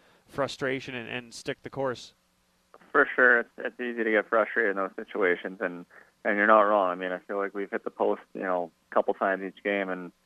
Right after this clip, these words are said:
Speaker 2: everyone that's hit the post against us has gone in the net. So, um,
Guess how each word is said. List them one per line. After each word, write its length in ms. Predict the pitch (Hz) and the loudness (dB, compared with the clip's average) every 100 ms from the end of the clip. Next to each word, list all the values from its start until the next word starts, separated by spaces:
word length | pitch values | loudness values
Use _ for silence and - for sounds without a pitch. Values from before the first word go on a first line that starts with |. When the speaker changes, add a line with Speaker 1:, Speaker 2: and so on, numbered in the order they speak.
| _ _ _ - | _ _ _ -2
Speaker 2:
everyone 240 | 104 101 | 0 2
that's 160 | 98 - | 0 -4
hit 120 | 117 | -8
the 60 | |
post 320 | - 101 98 - | -2 0 0 -2
against 220 | 92 - | -6 -2
us 140 | 101 - | -2 -2
has 100 | 98 | -2
gone 180 | 98 92 | 0 0
in 80 | |
the 60 | 90 | -2
net. 280 | 85 95 82 _ | 0 2 0 _
So, 240 | 82 82 85 _ _ _ - | -2 -2 -2 _ _ _ -4
um, 520 | 92 87 80 78 78 | 0 2 2 -2 -10